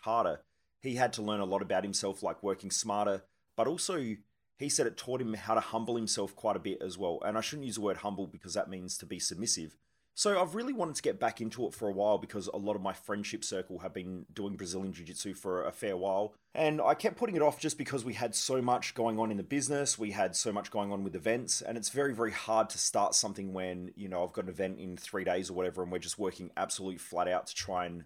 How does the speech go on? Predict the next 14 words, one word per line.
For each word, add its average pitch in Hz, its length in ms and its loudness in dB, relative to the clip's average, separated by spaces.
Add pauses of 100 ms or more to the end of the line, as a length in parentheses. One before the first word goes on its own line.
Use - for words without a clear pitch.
get 120 200 2
everything 101 380 -4
set 101 220 2
up 98 240 4
and 92 160 -6
prepped - 240 -6
and 98 100 -8
prepared. 95 440 -2 (240)
Our 127 120 8
last 147 340 4
Thrive 127 240 6
Time 117 240 0
event 101 300 2
finished - 420 -4